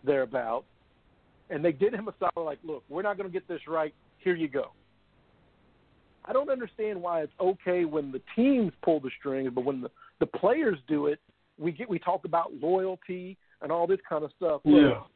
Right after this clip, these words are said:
Speaker 1: we, we have
Speaker 2: Mm-hmm.
Speaker 1: all seen players in every sport. What happens when you stop being all N B A?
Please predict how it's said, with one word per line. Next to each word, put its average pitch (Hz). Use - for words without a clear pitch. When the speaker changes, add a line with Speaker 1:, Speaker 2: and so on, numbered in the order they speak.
Speaker 1:
we, 247
we 131
have 277
Speaker 2:
Mm-hmm. 131
Speaker 1:
all 226
seen 175
players 175
in 156
every 214
sport. 156
What 220
happens 208
when 139
you 202
stop 208
being 175
all 180
N 180
B 160
A? 135